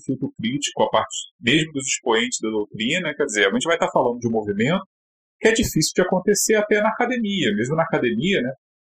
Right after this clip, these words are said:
sou, sou de humanas, né, diferente de outras áreas, muitas vezes você, você se baseia na opinião de terceiros que você julga que são mais qualificados, que fizeram pesquisas específicas sobre aquilo que você não tem tempo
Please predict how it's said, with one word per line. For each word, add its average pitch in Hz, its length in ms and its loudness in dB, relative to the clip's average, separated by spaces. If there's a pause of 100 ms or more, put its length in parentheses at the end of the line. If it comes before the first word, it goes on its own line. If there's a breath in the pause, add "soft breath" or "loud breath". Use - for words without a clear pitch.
(200)
sou, - 360 0
sou 123 120 2
de 135 60 0
humanas, 110 420 2
né, 117 180 0
diferente 113 400 0
de 117 60 -2
outras 135 240 -2
áreas, 117 280 4 (380)
muitas 196 380 0
vezes 139 320 2
você, 208 480 2
você 120 200 0
se 147 100 2
baseia 143 480 4
na 196 80 2
opinião 143 400 -2
de 139 140 -10
terceiros 147 440 -2
que - 80 -20
você 208 240 0
julga 160 340 0
que 185 80 -6
são 196 140 -8
mais 185 160 -4
qualificados, 151 680 0
que - 120 -8
fizeram 117 220 4
pesquisas 123 460 -2
específicas 123 480 -2
sobre 151 180 0
aquilo 190 220 -4
que - 160 -6
você 214 100 0
não 208 160 0
tem 208 200 -2
tempo 160 540 -4